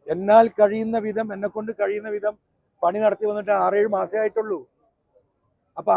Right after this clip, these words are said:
ആ സ്റ്റേജിലെത്തിയ വീടുകളുടെ വീഡിയോ മുഴുവൻ ന്യൂസ് മലയാളം തന്നെ അതിൽ കാണിക്കുന്നുണ്ട്. എന്നിട്ട് ഇവര് തന്നെ ആരെക്കൊണ്ടോ എൻ്റെ സ്റ്റാഫിന് ഫോൺ ചെയ്യിച്ചിരിക്കുക, ആ ഫോൺ അതിൽ കാണിക്കുന്നുണ്ട്. അപ്പൊ സ്റ്റാഫ് പറയുന്നുണ്ട്, "അൻവർക്ക് തിരക്കിലാണ്, കുറച്ച് കഴിഞ്ഞാൽ അങ്ങോട്ട് വിളിക്കും."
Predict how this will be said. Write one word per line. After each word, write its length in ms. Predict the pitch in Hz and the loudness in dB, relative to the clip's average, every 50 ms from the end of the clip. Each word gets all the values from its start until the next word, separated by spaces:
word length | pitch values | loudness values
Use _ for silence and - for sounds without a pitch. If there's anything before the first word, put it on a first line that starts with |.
| 180 202 | 4 4
ആ 20 | 233 262 247 | 4 4 2
സ്റ്റേജിലെത്തിയ 720 | - - 240 226 226 240 247 208 247 240 233 233 - 247 233 226 | 0 0 2 4 4 4 4 0 2 0 0 0 2 0 0 2
വീടുകളുടെ 460 | 220 220 226 226 233 233 226 233 240 226 226 | 2 0 2 2 4 2 2 2 0 -2 -2
വീഡിയോ 280 | 220 220 214 233 240 220 214 | -4 -6 -2 0 0 0 0
മുഴുവൻ 300 | 214 208 220 214 220 214 - - _ _ _ _ _ _ _ _ _ - | 0 -2 -2 0 -2 -4 -4 -8 _ _ _ _ _ _ _ _ _ -6
ന്യൂസ് 280 | 170 196 226 - - 226 | 0 0 0 0 2 0
മലയാളം 300 | 220 214 220 220 226 220 220 | 2 4 4 2 2 2 -2
തന്നെ 120 | 226 220 220 | -4 -2 0
അതിൽ 100 | 220 220 196 220 | 0 0 2 4
കാണിക്കുന്നുണ്ട്. 540 | 214 214 214 190 220 220 226 226 214 208 180 - _ _ _ _ _ _ _ _ _ _ _ _ _ - - _ _ - - 156 185 | 4 2 2 0 -4 -4 -4 -2 -2 -2 -2 -2 _ _ _ _ _ _ _ _ _ _ _ _ _ -20 -20 _ _ -10 -4 -2 -2
എന്നിട്ട് 320 | 208 220 233 190 247 247 247 - - _ - 190 185 | 0 0 2 4 4 4 4 2 -4 _ -10 -4 4
ഇവര് 200 | 214 240 269 262 254 | 4 6 6 6 4
തന്നെ 180 | 247 247 247 240 226 - - 185 208 | 2 2 0 -2 -2 -2 -2 2 2
ആരെക്കൊണ്ടോ 440 | 220 226 214 - 220 226 226 226 233 226 | 4 4 2 0 -2 -2 2 2 2 2
എൻ്റെ 140 | 226 220 233 - | 2 0 -2 0
സ്റ്റാഫിന് 400 | - 208 208 208 208 226 233 220 202 | 2 2 2 2 0 -2 -8 -4 -2
ഫോൺ 120 | 208 208 214 208 220 | -2 -2 -2 -2 -2
ചെയ്യിച്ചിരിക്കുക, 480 | 214 202 - 202 185 170 156 151 117 - _ _ _ _ _ _ _ _ _ _ _ _ _ - 160 | -4 -4 -4 -10 -10 -8 -10 -12 -12 -12 _ _ _ _ _ _ _ _ _ _ _ _ _ 4 6
ആ 40 | 202 220 180 | 6 6 8
ഫോൺ 140 | 220 233 240 254 | 6 6 6 6
അതിൽ 120 | 254 247 247 240 | 6 4 6 6
കാണിക്കുന്നുണ്ട്. 480 | 233 220 220 196 208 202 180 160 123 95 80 _ _ _ _ _ _ _ _ _ _ _ _ - | 6 4 4 2 0 0 0 -4 -6 -8 -14 _ _ _ _ _ _ _ _ _ _ _ _ -14
അപ്പൊ 120 | - 165 - - | -6 -4 -4 2
സ്റ്റാഫ് 280 | - 190 202 208 190 233 233 | 6 8 8 8 6 6 2
പറയുന്നുണ്ട്, 420 | 233 220 214 226 226 226 220 220 214 | 4 4 2 0 -2 -4 -2 0 0
"അൻവർക്ക് 300 | 214 214 220 202 175 226 180 | 0 0 -2 -2 -2 -4 -2
തിരക്കിലാണ്, 480 | 214 208 202 - - 233 226 220 208 202 190 _ _ _ _ _ - | -2 -2 -2 -2 -2 0 0 0 0 -2 -8 _ _ _ _ _ -2
കുറച്ച് 220 | 190 202 170 - 233 | -2 -2 -2 0 0
കഴിഞ്ഞാൽ 280 | 226 220 208 208 220 220 214 | 2 2 2 2 2 2 0
അങ്ങോട്ട് 220 | 208 208 208 208 208 | 0 0 -2 -2 -2
വിളിക്കും." 300 | 196 185 170 - 175 135 | 0 -2 -2 -2 -6 -8